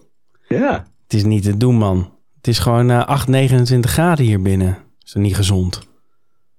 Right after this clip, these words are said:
Speaker 1: Nee. Het is ook, eh, een typisch Ermeloos, eh, vakantiehuisje dan, of niet?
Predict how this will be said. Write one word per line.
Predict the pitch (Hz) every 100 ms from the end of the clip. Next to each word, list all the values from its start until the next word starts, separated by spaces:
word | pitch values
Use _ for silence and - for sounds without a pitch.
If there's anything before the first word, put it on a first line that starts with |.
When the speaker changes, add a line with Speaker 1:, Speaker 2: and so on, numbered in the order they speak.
| _ -
Speaker 1:
Nee. | 143 190 - - _ _ _ _ _ _
Het | -
is | 104 92
ook, | 76
eh, | 90 87 90 92 92 - - -
een | 113
typisch | 120 120 123
Ermeloos, | 123 143 139 135 135 -
eh, | 131 127 123
vakantiehuisje | - - 110 - 82 78 -
dan, | 82 80
of |
niet? | 139 117 -